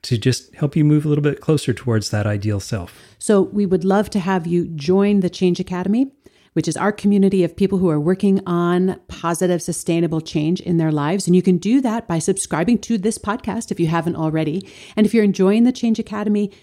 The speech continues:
Speaker 2: go ahead and tell somebody you know about
Speaker 1: Mm-hmm.
Speaker 2: it that you think would also like it. Or if you are so inclined, you can leave us a review or a rating on your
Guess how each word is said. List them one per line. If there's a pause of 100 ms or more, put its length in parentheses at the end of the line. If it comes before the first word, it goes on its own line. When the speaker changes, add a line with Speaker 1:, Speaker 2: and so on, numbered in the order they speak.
(120)
Speaker 2:
go
ahead
and
tell
somebody
you
know
about
Speaker 1:
Mm-hmm.
Speaker 2:
it
that
you
think
would
also
like
it.
Or (460)
if
you
are (160)
so
inclined,
you
can
leave
us
a
review
or
a
rating
on
your